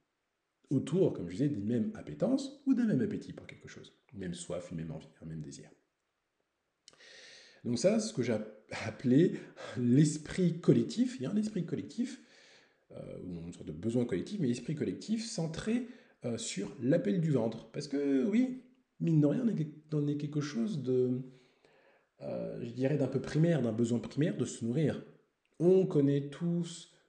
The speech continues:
euh, on a tous peut-être dans sa tête une vision d'un rongeur. Le rongeur, qu'est-ce qu'il fait ? Il mange. Alors, on va dire que tous les animaux mangent, mais précisément, le rongeur, lui, tout ce qu'il fait, c'est, c'est grignoter, grignoter, grignoter, grignoter, grignoter, grignoter, grignoter.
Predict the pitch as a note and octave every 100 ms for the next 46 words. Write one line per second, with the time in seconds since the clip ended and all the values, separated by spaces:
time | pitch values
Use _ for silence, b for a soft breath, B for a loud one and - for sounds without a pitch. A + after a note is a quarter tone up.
0 | _ - C#3+ A#2 - - - - D3 D3+
1 | - G2+ - - G2+ F#2+ D3 D3+ G2 G2+
2 | A#2 A#2 A#2+ G2 F2+ G2 G2+ A#2 E3+ F3
3 | G#2 F#2 G#2 A2+ A#2 - G#2+ - C3+ C#3
4 | G3 - - A#2+ E2 D#2 - _ _ _
5 | _ _ _ _ _ _ _ - D2 D#2+
6 | G2+ A#2 A2 G#2 A#2 F#2+ D#2 E2+ C#3+ B3
7 | C3+ - B B B B - G#2 B2+ C#3+
8 | D3 - A#2 - - G#2 G2+ A#2 G#3 A#3+
9 | C#3 F3+ D3+ A2+ C#3 G#3+ D#3+ A3 - -
10 | - G#3 - F3 G#3+ B B B - E3+
11 | D#3 D3+ D3+ C#3+ C3+ D3+ D3+ C#3 C3+ D#3
12 | C#3+ B2+ C#3 D3 C3+ B2 C#3 D3+ D3 -
13 | D3 D3 C#3 B2 D3 C3+ A2+ -